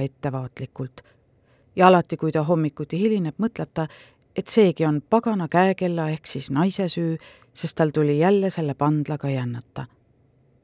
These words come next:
Rahvas voolab ukse suunas. Näen teiste kingade vahel naise kõrgeid kontsi.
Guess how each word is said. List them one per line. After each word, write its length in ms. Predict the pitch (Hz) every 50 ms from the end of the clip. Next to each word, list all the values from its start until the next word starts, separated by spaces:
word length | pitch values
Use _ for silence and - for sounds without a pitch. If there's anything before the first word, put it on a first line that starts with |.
| _ _ _ _ _ _ _ _ _ _ _ _ -
Rahvas 400 | 175 196 220 - 240 220 - -
voolab 380 | 165 165 170 170 170 160 -
ukse 320 | 147 139 - - - 135 131
suunas. 480 | - 139 139 135 135 131 127 127 - - _ _ _ _ _ _ _ _ _ - _ _ _ _ -
Näen 200 | 180 185 185 165
teiste 320 | 190 202 202 - - 180
kingade 440 | - 208 208 208 196 180 165 170 160
vahel 260 | 165 165 170 165 160
naise 300 | 165 170 180 170 - 175
kõrgeid 420 | 160 - 190 175 160 - 156 147 -
kontsi. 500 | - 202 208 190 - - - - 135 135